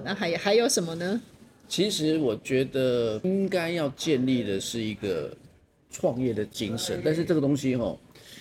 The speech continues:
Speaker 2: 讲起来有点空泛，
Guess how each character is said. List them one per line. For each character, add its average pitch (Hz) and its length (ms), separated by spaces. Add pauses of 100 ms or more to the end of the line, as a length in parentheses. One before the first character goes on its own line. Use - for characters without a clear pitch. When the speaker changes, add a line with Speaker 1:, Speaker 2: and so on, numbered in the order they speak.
(280)
Speaker 2:
讲 139 220
起 127 220
来 90 320 (280)
有 139 200
点 120 260 (500)
空 151 360
泛， 131 340